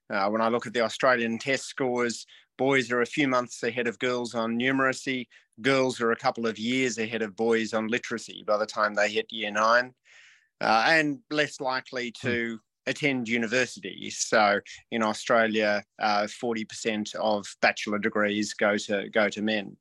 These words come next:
Speaker 1: Uh,
Speaker 2: Mm-hmm.
Speaker 1: what do you think drives some of those differences?
Speaker 2: Well, to some extent, one might lead to the next. So I, I, I'd start with the education system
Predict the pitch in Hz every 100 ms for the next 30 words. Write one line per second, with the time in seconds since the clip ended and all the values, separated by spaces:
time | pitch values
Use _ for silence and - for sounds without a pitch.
0 | _ - - _ - 131 135 101 90 98
1 | - 240 214 196 156 - - 156 156 139
2 | 120 101 - 131 120 107 117 113 110 -
3 | 113 107 104 - - - - - _ _
4 | - _ _ - - _ 165 165 170 -
5 | - 151 254 262 131 170 143 143 147 147
6 | 143 135 123 131 139 120 - - 127 120
7 | 151 120 82 - - 117 117 113 - _
8 | 110 107 123 131 123 - 156 156 120 113
9 | 101 104 101 98 104 - 101 - 101 92